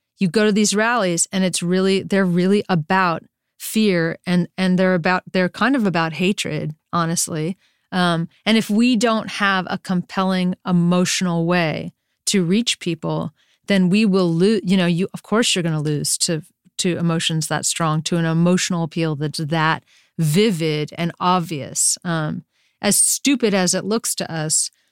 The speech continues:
um, you know, w-, uh, reaching people at that level, at that emotional level. I mean, it seems like it's something that's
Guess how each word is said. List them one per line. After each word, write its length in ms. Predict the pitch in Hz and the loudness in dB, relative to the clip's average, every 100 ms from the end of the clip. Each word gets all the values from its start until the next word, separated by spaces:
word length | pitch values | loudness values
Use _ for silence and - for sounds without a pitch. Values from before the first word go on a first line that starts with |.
| _ _ | _ _
um, 420 | 196 185 175 170 165 _ _ _ | -2 0 0 -4 -8 _ _ _
you 80 | 196 | 0
know, 320 | 185 170 170 - _ _ _ _ - | 0 0 -4 -10 _ _ _ _ -12
w-, 140 | 196 - _ | -12 -12 _
uh, 100 | 220 | -4
reaching 540 | 208 196 269 247 240 214 | 2 2 2 2 2 2
people 520 | - 202 190 175 165 - | 2 0 2 0 -2 -4
at 160 | 196 | -2
that 260 | 196 180 - | 0 0 0
level, 380 | 190 214 190 165 | 0 0 -2 -4
at 100 | 160 | -2
that 140 | 180 | 0
emotional 500 | 175 180 190 - 180 | 2 2 0 -2 -2
level. 380 | 190 262 185 156 | -2 -2 -4 -6
I 80 | 175 | -4
mean, 220 | 175 185 | -2 -2
it 120 | 185 | -2
seems 320 | 175 226 220 - | 0 2 2 0
like 180 | 196 | 0
it's 140 | 202 180 | -2 -2
something 420 | - 196 208 196 | 0 0 2 2
that's 240 | 190 180 | 2 0